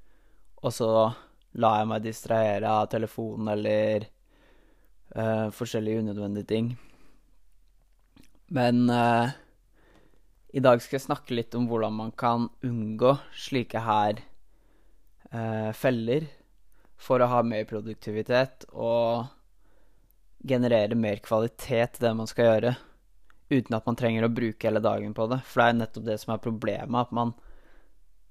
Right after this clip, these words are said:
tror at man har uendelig med tid, så derfor så har man ikke noe hastverk.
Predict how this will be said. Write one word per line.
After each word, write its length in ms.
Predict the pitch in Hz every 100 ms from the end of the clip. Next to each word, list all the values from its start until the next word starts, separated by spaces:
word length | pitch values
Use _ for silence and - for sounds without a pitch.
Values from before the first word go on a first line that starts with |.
| - - -
tror 320 | 139 131 113
at 120 | 113 120
man 160 | 120
har 200 | 117 107
uendelig 320 | 113 110 107
med 180 | 107 113
tid, 240 | - 123 123
så 120 | - 120
derfor 380 | 107 - 120
så 240 | 113 123 117 113 113 113 - - - - - - - -
har 160 | 107
man 160 | 107 107
ikke 220 | 107 -
noe 100 | 110
hastverk. 560 | 98 - 113 120 -